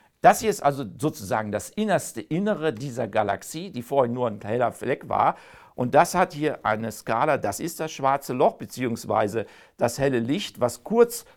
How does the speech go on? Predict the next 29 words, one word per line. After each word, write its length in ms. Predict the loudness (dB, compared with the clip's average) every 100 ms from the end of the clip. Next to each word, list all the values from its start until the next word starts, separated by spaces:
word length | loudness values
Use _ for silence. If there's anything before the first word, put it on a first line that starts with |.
| _
vor 260 | 0 0
dem 320 | 0 -4 -8 -12 -8
Verschwinden 560 | -8 -2 -2 -2 -6
im 120 | -8 -4
Ereignishorizont 920 | 0 0 -2 -10 -8 -8 -6 -6 -2
noch 160 | -2 0
abgestrahlt 760 | 0 0 -12 -10 -2 0 0
wird. 200 | -4 -4
Das 140 | -4 -2
sehen 300 | 0 0 0
wir 100 | -2
hier 300 | -2 -2 -2 -6 -12
in 100 | -4
der 80 | 0
Mitte, 300 | 0 -2 -2
der 100 | -2
schwarze 420 | -2 -2 -2 -4
Fleck, 280 | -8 -8 -2
das 180 | -4 -2
ist 260 | -6 -6
das 120 | -8 -6
schwarze 420 | -2 -2 -2 -6
Loch 240 | -2 -2
oder 220 | -2 -6
der 120 | -4 -8
Schatten 440 | -10 -12 -12 -8
des 160 | -8 -6
schwarzen 480 | -2 -2 -2 -6
Loches. 360 | -4 -4 -4 -10